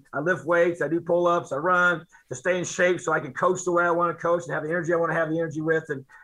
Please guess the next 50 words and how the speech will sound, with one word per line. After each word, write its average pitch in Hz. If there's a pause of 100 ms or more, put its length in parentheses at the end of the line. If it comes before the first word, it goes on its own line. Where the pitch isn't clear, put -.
(100)
and, 147
uh, 143
be 156
able 165
to, 160 (220)
to 180
be 185
a 226
leader 247
in 175
that 156
regard, 139
regard, 139
'cause 135
I 156
do, 180
I 165
think 165
they 160
take 185
on 175
your 170
personality 190 (220)
as 165
a 147
coach. 185
I've 139
always 156
felt 175
that 170
way. 180 (340)
And, 147
uh, 143
so 151
that's 165
not 180
gonna 202
change. 175
So 143
that 151
intensity, 175
that 160
fire, 170
that 165
passion, 165
that's 156
just 160
who 165
I 139
am. 117